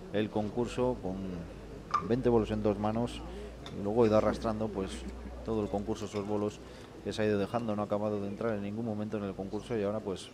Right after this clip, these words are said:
lo va a tener muy complicado, ¿eh? Va a tener que invocar incluso dos veces para intentar tener opciones en esa última mano del concurso de cuartos de final para el jugador de Río Tuerto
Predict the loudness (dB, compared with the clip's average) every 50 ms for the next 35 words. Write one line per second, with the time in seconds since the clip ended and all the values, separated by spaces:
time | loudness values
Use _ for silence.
0 | -14 -12 -10 -6 -4 -2 -2 -2 -2 -2 -6 -6 -6 -6 -4 -4 -4 -4 -4 -6
1 | -4 -2 -4 -2 -2 -2 0 0 0 0 0 -2 -2 -2 -4 -4 -4 -4 -2 -2
2 | -2 -2 -2 -2 -2 -4 -6 -12 -16 -16 -16 -16 -16 -16 -14 -14 -12 -10 -10 -6
3 | -4 -4 0 0 4 4 4 4 6 4 2 2 0 0 0 0 0 0 -2 -2
4 | -4 -4 0 0 0 0 0 -2 -2 0 0 -2 -2 0 2 2 2 4 2 0
5 | 0 -2 -10 -14 -14 -14 -14 -14 -12 -12 -12 -12 -12 -14 -12 -6 -4 -4 -2 0
6 | 2 2 2 2 0 -2 -2 -2 0 0 0 0 0 0 -2 -4 -8 -16 -18 -18
7 | -18 -18 -16 -18 -16 -14 -14 -14 -14 -14 -14 -14 -14 -14 -14 -14 -14 -14 -14 -16
8 | -16 -12 -4 -2 -2 0 2 0 0 2 0 -2 0 0 0 4 4 4 4 6
9 | 4 4 4 4 2 2 2 2 4 4 6 4 6 6 4 4 4 2 2 2
10 | 2 2 2 4 4 4 4 4 4 2 2 2 2 4 4 4 4 4 4 2
11 | 2 2